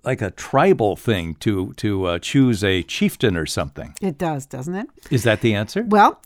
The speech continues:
Speaker 2: in Gambia, you know where Gambia is?
Speaker 1: Mm-hmm, in Africa.
Speaker 2: Okay. Uh, they have a literacy issue.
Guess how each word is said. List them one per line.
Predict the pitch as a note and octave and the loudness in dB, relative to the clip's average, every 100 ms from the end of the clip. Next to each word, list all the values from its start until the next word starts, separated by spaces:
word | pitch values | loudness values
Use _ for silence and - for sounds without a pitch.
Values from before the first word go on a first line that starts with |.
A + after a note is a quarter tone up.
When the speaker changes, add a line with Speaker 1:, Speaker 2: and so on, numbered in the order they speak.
| - | 0
Speaker 2:
in | G#3+ G3 | 2 2
Gambia, | G3 G3+ C4 A3+ F3+ B2 F#3 - _ _ _ _ - | 4 6 6 6 4 2 0 -2 _ _ _ _ -10
you | D#3 | -8
know | D3 | -6
where | C#3+ D3+ | -8 -6
Gambia | D#3+ D#3 F#3+ G3+ G#3 | -6 -4 -6 -6 0
is? | C3+ | 0
Speaker 1:
Mm-hmm, | G#2 G#2 C#3+ | 2 0 0
in | C#3+ | 0
Africa. | G#2 - A2 E3+ G#3 _ - | 0 -2 -2 -2 -2 _ -12
Speaker 2:
Okay. | C#3 - - _ - - - - _ - | -12 -10 -12 _ -20 -20 -20 -20 _ 2
Uh, | F3+ D3 - _ | 4 4 0 _
they | - A3 | -4 2
have | A3 F#3+ | 4 4
a | F3 - | 0 -4
literacy | C#4 G#3 A#3+ A3 F3+ - D#3+ | -4 4 4 4 0 -4 -6
issue. | - C4 - - B2+ | -2 -2 -2 -8 -8